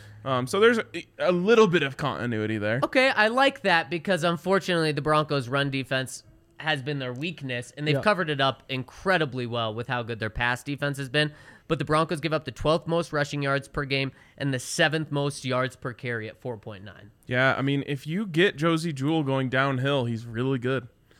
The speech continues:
Speaker 3: Yep.
Speaker 1: Um, and he was, you know, the key in that last time they played against him. Um, and it, so much comes down to Tannehill for me, because if, if it's Malik Willis, like, I'm just fine with telling Josie Jewell, I don't even,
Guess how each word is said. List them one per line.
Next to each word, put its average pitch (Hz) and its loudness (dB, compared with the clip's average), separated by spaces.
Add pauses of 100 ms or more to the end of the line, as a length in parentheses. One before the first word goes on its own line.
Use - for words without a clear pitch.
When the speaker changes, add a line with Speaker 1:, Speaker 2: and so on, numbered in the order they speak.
(100)
Speaker 3:
Yep. 151 -2
Speaker 1:
Um, 117 0
and 120 0
he 151 2
was, 165 2
you 135 -2
know, 127 0
the 117 -4
key 156 -2
in 139 2
that 113 0
last 107 -4
time 151 -2
they 151 -2
played 156 -4
against 156 -4
him. 160 -6 (400)
Um, 110 0 (160)
and 135 2
it, - -4 (180)
so 165 0
much 143 0
comes 127 -4
down 120 -2
to 113 -6
Tannehill 117 -4
for 117 -8
me, 117 -6 (400)
because 127 0 (520)
if, 143 -4 (320)
if 170 4
it's 214 4
Malik 240 2
Willis, 139 2
like, - -6 (360)
I'm 175 2
just 269 -2
fine 131 2
with 123 -4
telling 120 -2
Josie 117 -4
Jewell, 110 -4 (720)
I 143 6
don't 170 4
even, 101 -4